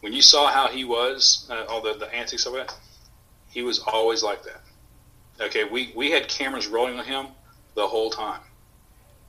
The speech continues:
Okay, even when he's not shooting a scene,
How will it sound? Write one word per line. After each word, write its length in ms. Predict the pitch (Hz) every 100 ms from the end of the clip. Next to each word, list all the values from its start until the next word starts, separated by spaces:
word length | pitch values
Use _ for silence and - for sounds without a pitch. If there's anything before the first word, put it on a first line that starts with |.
| -
Okay, 240 | 113 120 110
even 260 | 123 139
when 140 | 135 120
he's 180 | 120 113
not 420 | 120 123 - - - - - -
shooting 340 | - - 135
a 60 | 123
scene, 400 | - 139 104 95